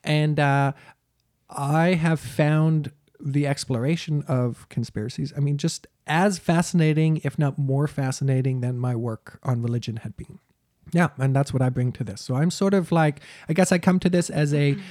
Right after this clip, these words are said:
Speaker 1: my official title is Professor of Politics because my, most of my work is in the history political history, uh, w-, political sociology, stuff like that, with a question of religion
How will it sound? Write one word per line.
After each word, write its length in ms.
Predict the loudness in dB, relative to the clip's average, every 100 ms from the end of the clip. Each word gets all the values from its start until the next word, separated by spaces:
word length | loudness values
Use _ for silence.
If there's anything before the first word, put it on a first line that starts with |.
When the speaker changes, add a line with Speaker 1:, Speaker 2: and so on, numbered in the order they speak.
| -4
Speaker 1:
my 160 | 4 4
official 480 | 4 4 4 4 2
title 460 | 2 2 2 0 0
is 720 | -2 -2 -4 -10 -14 -16 -14
Professor 640 | -8 -8 -4 -4 -2 -2 -2
of 220 | -4 -12
Politics 580 | -4 0 0 0 -4 -6
because 300 | -10 -8 -4
my, 120 | -4
most 260 | -2 -4 0
of 60 | 0
my 120 | 0
work 340 | -2 -4 -4
is 120 | -6
in 120 | -6 -6
the 60 |
history 600 | -4 -6 -6 -6 -4 -6 -10 -20 -20 _ _ -20 -20 _ 0
political 420 | 4 6 4 4 4
history, 920 | 4 2 0 2 4 4 4 2 0
uh, 420 | 0 0 0 -2 -6 _ -10
w-, 180 | -10 -4
political 420 | -2 0 0 -4
sociology, 1040 | -4 -6 -4 0 2 4 2 2 2 2 0
stuff 280 | -2 -4 -2
like 200 | -4 -2
that, 280 | 0 0 -4 -6
with 600 | 0 0 0 -6 _ -20 -6
a 140 | -4
question 440 | -2 -2 -2 -2 -2
of 240 | -2 -2
religion 540 | -4 -2 -2 0 -2